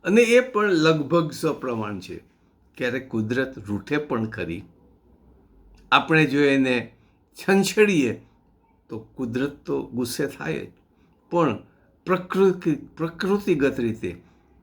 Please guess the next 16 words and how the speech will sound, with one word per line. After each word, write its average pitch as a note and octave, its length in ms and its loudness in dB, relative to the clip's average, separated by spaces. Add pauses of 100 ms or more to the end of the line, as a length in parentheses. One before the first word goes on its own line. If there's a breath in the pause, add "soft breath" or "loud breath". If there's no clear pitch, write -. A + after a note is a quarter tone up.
(640)
ત્રણેય D3 320 0
ઋતુઓ A2+ 440 -2
આપણને G#2 460 -8
સરખી F#2 420 -10
મળી D#2+ 300 -10
છે. - 220 -20 (1400)
ગુજરાતની A#2+ 600 0
જમીન G2 420 -4
ખેતી G#2+ 420 -8
લાયક E2+ 440 -6
છે. - 240 -18 (1800)
ખેતી G3 380 2
લાયક G3+ 420 4 (160)
ઉપરાંત G#3 720 0
વિવિધ D3 540 2
પ્રકારની F3 840 -2